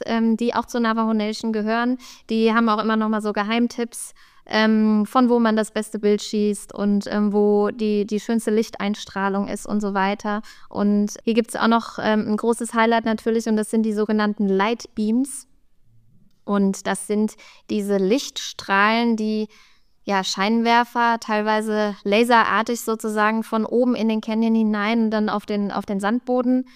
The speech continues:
ähm, strahlen. Das ist hauptsächlich, ähm, oder fast ausschließlich im, ähm,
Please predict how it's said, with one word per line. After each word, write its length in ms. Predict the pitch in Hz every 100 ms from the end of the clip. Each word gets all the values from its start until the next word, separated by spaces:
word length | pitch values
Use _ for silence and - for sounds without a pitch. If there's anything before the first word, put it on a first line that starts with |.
| - - -
ähm, 240 | 226 233
strahlen. 680 | 233 - - 196 226 269 294 392 _ - - - _
Das 460 | - 190 247 - - -
ist 500 | 262 - - - - _ _ - -
hauptsächlich, 920 | 269 269 254 254 277 285 294 - -
ähm, 560 | 233 240 240 233 233 -
oder 220 | - 233 226
fast 360 | 262 269 -
ausschließlich 720 | - 240 - 247 - 240 -
im, 360 | 214 214 214 208
ähm, 300 | 214 208 208